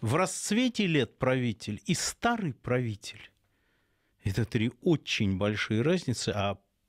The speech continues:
при царях это было, при генсеках или сегодня, а какая разница? Хм, все повторяется, возрастные ситуации очень...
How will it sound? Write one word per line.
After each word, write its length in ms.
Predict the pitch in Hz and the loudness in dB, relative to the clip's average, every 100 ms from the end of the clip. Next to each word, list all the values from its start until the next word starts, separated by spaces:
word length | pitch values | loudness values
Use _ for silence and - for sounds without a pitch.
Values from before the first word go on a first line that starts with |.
| _ _ - | _ _ -6
при 420 | 147 139 107 80 - - _ _ - | -2 -2 -2 -6 -18 -20 _ _ -6
царях 480 | - 175 262 247 | 0 2 2 2
это 220 | 185 - 165 | -2 0 0
было, 560 | 156 165 147 139 139 - _ _ _ _ _ _ _ _ | 0 0 0 -4 -8 -12 _ _ _ _ _ _ _ _
при 480 | 107 110 107 101 - _ _ _ _ _ _ _ _ - _ - | -4 -2 -2 -4 -8 _ _ _ _ _ _ _ _ -20 _ 0
генсеках 1000 | 101 120 110 - 220 254 - 165 - _ - | 2 0 -2 -6 -4 -4 -4 -10 -12 _ -4
или 200 | 95 101 | -2 0
сегодня, 640 | - - 101 139 190 131 - - - - | -2 -2 0 0 0 -2 -4 -12 -10 -6
а 100 | 95 | -4
какая 460 | 123 127 113 98 | -4 -4 -4 -2
разница? 680 | 101 107 92 87 _ - - _ _ _ _ - | -2 -2 -4 -10 _ -20 -20 _ _ _ _ -2
Хм, 160 | 135 - - - - - | -2 -2 -12 -20 -20 -20
все 200 | - - | -6 -4
повторяется, 840 | 113 - - 214 202 135 180 - 123 | -4 -6 -2 2 4 4 2 0 0
возрастные 1400 | 110 113 127 139 - 143 143 151 165 175 185 190 190 | 0 2 0 0 0 2 4 4 4 4 4 4 2
ситуации 760 | 180 - - 185 160 - - 165 - | 0 -4 0 2 2 0 -2 -2 2
очень... 260 | 156 - | 0 0